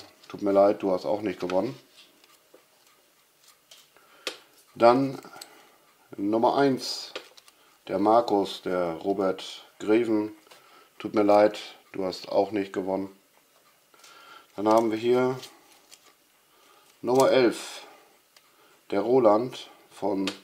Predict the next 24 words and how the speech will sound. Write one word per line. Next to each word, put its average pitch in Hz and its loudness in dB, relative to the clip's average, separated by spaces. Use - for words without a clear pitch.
Supergun. 110 0
Tut - -10
mir 101 -2
leid, 98 2
Roland, 104 2
hast 101 -10
auch 98 -2
nicht 95 -6
gewonnen. 98 -4
Dann 135 0
haben 143 8
wir 143 2
hier 151 4
Nummer 147 8
sieben. 117 4
Tja, 104 2
der 98 -6
Dirk. 117 2
Der 98 -4
Pitti 113 0
sechs 110 0
sechs 110 0
eins 101 -2
eins. 107 0